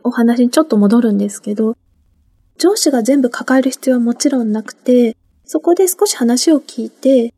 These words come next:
心配だったらカウンセリングを紹介するとか、医療機関を勧めるとか、紹介先を用意しておく。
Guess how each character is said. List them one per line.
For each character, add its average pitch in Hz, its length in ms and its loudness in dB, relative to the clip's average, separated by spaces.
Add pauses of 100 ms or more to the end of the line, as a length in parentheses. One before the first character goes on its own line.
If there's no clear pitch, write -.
(200)
心 302 280 0
配 339 240 0
だ 339 120 2
っ 339 40 0
た 302 200 0
ら 311 300 2 (240)
カ 247 140 2
ウ 226 40 2
ン 226 60 -2
セ 240 140 0
リ 254 120 4
ン 269 80 2
グ 330 160 4
を 392 40 0
紹 269 220 0
介 240 220 -4
す 233 160 -4
る 208 120 -2
と - 120 -14
か、 240 400 -4 (500)
医 233 140 0
療 226 120 4
機 - 120 -16
関 302 320 2
を 349 300 2
勧 226 300 -2
め 220 120 0
る 220 140 -4
と 208 140 -14
か、 226 360 -10 (420)
紹 330 300 0
介 359 260 2
先 359 360 2
を 370 180 4
用 262 240 4
意 262 40 -2
し - 80 -10
て - 100 -10
お - 80 -8
く。 - 320 -12